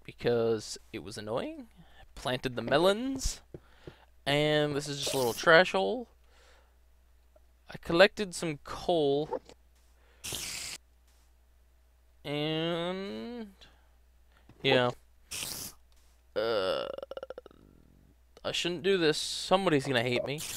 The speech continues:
Oh, as you can see, I smelted up all the gold, turned two sets of them into blocks, and then I have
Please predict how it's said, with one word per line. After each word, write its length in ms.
Oh, 320
as 140
you 40
can 120
see, 400
I 220
smelted 420
up 120
all 100
the 80
gold, 500
turned 460
two 540
sets 260
of 80
them 140
into 160
blocks, 760
and 220
then 140
I 80
have 600